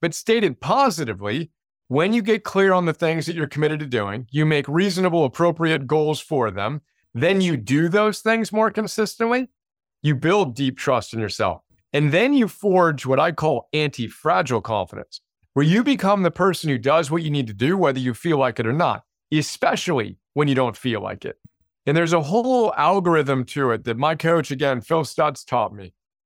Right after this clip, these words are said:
He calls it emotional stamina. So if you wanna have emotional stamina to deal with life's challenges, you need to remember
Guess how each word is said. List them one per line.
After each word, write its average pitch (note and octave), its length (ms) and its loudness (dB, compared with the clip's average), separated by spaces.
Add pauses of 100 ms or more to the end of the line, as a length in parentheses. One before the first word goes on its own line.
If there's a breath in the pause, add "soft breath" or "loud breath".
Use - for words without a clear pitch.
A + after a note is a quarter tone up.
(100)
He F#3 100 2
calls G#3 380 0
it F3+ 100 2
emotional F3 560 2
stamina. B2+ 580 -2 (480)
So D#3 180 0
if C3+ 100 -2
you G#3 100 2
wanna B3 220 4
have F3+ 220 0
emotional D#3+ 520 0
stamina B2+ 600 -2
to B2+ 80 -4
deal D3 280 0
with E3+ 200 2
life's D3 260 0
challenges, C3 720 -4 (540)
you D3+ 140 2
need G3+ 320 2
to D#3+ 520 -2 (800)
remember D#3+ 640 2